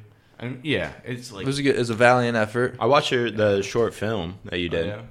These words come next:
Speaker 3: Yeah.
Speaker 1: Which one?
Speaker 3: The, uh, it was, Gia was in it.
Speaker 1: Oh, that's good. Yeah, Trash Sniffer.
Speaker 3: Yeah.
Speaker 1: Yeah.
Speaker 3: Yeah, yeah, yeah, yeah.
Speaker 1: That was a good one. This one, this new one was called Social Drinkers.
Speaker 3: Okay.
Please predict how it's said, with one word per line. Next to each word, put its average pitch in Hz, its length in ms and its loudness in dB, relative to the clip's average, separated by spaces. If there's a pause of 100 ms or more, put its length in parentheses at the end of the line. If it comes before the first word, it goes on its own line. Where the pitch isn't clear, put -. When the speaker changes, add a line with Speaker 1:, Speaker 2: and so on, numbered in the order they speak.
(140)
Speaker 3:
Yeah. 110 160 -2
Speaker 1:
Which 98 100 -2
one? 110 260 -6 (340)
Speaker 3:
The, 107 840 -2
uh, 92 680 -2 (1300)
it 117 260 -2
was, 113 580 2
Gia 117 320 0
was 123 160 0
in 113 140 -4
it. 113 240 -4 (480)
Speaker 1:
Oh, 110 160 -4
that's 104 180 -8
good. - 180 -18
Yeah, 90 140 -12
Trash 95 380 -8
Sniffer. 92 480 -10
Speaker 3:
Yeah. 113 340 4
Speaker 1:
Yeah. - 80 -8
Speaker 3:
Yeah, 101 180 2
yeah, 92 240 2
yeah, 87 280 2
yeah. 85 140 -6 (240)
Speaker 1:
That 67 120 -6
was 147 80 -4
a 123 40 -10
good 85 180 -8
one. 87 160 -10 (380)
This 156 200 -4
one, 165 180 -2
this 147 160 -8
new 139 160 0
one 143 140 0
was 127 120 -4
called 120 280 -4
Social 117 400 -6
Drinkers. 87 560 -12 (220)
Speaker 3:
Okay. 87 320 -6